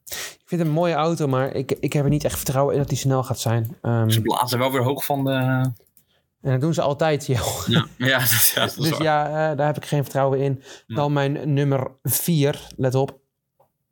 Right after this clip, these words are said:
Speaker 1: Aston Martin. Je denkt dat ik hem hoger ga zetten dan dat ik het ging doen natuurlijk. Maar
Speaker 2: Ja.
Speaker 1: eh, nee, ik, eh,
Speaker 2: Is
Speaker 1: hou
Speaker 2: Vettel
Speaker 1: me
Speaker 2: nog,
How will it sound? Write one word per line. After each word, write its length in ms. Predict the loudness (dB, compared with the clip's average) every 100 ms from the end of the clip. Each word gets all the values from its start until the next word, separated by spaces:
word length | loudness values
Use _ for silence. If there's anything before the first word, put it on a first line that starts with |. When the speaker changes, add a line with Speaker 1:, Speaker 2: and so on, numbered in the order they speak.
| _ -4
Speaker 1:
Aston 280 | -2 2
Martin. 380 | 2 2 0 -4 -4
Je 100 | -2
denkt 160 | 0
dat 100 | 0
ik 60 | 0
hem 80 | 0
hoger 200 | 0 0
ga 120 | 0
zetten 220 | 2 2
dan 20 |
dat 80 | 2
ik 60 | 0
het 100 | 0
ging 120 | 2
doen 80 | 2
natuurlijk. 320 | 2 0 -2
Maar 100 | 0
Speaker 2:
Ja. 100 | 0
Speaker 1:
eh, 120 | -2 -8 -4
nee, 200 | -2 -2
ik, 160 | -4 -2
eh, 60 |
Speaker 2:
Is 60 | 0
Speaker 1:
hou 60 | 2
Speaker 2:
Vettel 160 | 2 0
Speaker 1:
me 40 |
Speaker 2:
nog, 180 | 0